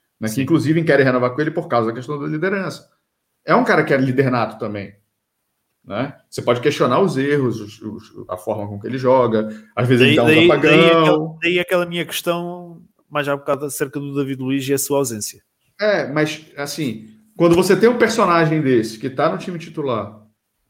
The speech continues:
Speaker 1: né, e joga, e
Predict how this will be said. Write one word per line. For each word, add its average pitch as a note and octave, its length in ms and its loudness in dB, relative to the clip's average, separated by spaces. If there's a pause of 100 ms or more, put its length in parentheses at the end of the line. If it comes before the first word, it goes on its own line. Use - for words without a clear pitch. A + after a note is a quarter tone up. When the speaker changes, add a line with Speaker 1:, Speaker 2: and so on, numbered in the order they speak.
(300)
Speaker 1:
né, A2 420 -4
e D3 100 -2
joga, A#2+ 640 0 (1000)
e B2 440 -2